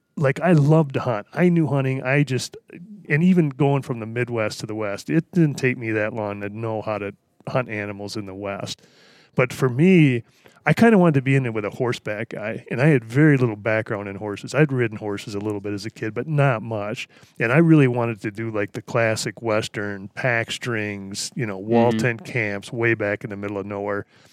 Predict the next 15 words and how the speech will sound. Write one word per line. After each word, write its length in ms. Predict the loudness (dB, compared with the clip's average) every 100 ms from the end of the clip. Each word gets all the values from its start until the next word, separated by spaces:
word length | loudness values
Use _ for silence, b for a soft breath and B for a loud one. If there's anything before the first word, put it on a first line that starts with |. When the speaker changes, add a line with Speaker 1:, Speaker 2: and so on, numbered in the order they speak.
| b b
Speaker 1:
And 100 | -2
so 140 | 2
to 80 | 2
me, 300 | 4 6 4
it, 360 | 4 -2 -4 _
it 220 | -2 -2 0
proved 260 | 2 4
valuable 460 | 4 4 2 0 -4
in 100 | -4
that 220 | -6 -4
sense. 340 | -6 -6 -8
You 60 | -8
know, 120 | -2
I 100 | -2
did, 260 | 2 2